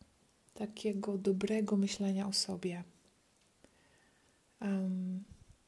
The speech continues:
no i z tym cię chcę też, z takim pytaniem zostawić i zachętą do tego, że,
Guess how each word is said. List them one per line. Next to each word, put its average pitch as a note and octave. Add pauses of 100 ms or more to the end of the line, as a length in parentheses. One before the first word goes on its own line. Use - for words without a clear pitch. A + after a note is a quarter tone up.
(840)
no A3 (200)
i G#3
z -
tym A3+
cię A3+ (520)
chcę G#3+ (320)
też, - (240)
z -
takim -
pytaniem G3+ (580)
zostawić F#3+ (1200)
i G#3+
zachętą G#3+
do F#3
tego, G3
że, F#3+